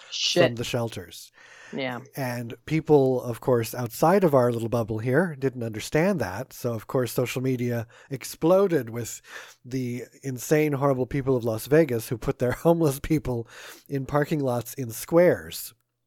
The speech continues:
Speaker 1: <laughs>
Speaker 2: But really, we were doing it for the homeless people's safety.
Speaker 1: Yeah.
Speaker 2: We're taking
Speaker 1: Yeah.
Speaker 2: care of them 'cause they're, they were gonna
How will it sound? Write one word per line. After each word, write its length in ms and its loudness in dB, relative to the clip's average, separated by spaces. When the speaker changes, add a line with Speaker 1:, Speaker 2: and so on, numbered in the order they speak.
Speaker 1:
<laughs> 720 -4
Speaker 2:
But 300 2
really, 360 8
we 140 2
were 160 2
doing 380 10
it 220 -4
for 280 8
the 140 2
homeless 420 8
people's 420 4
safety. 760 4
Speaker 1:
Yeah. 360 6
Speaker 2:
We're 80 -20
taking 280 0
Speaker 1:
Yeah. 60 -4
Speaker 2:
care 300 2
of 140 0
them 280 -2
'cause 220 2
they're, 220 2
they 140 2
were 160 0
gonna 540 -4